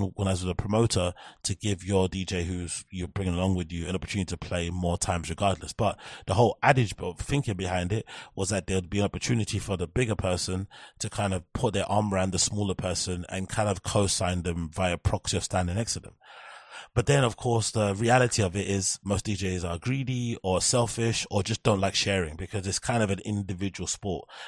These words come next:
Um, very rarely are you gonna get them kind of offering you help or suggestions on how to get gigs and stuff. It's more so,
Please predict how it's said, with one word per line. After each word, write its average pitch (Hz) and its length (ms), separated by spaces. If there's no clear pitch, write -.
Um, 87 260
very 117 260
rarely 110 360
are 92 40
you 92 100
gonna 95 200
get 90 200
them 85 200
kind 90 180
of 82 140
offering 98 320
you 85 200
help 92 260
or - 20
suggestions 95 540
on 87 80
how 90 60
to 90 120
get 85 180
gigs 107 280
and 95 80
stuff. 98 240
It's 95 160
more 110 180
so, 90 320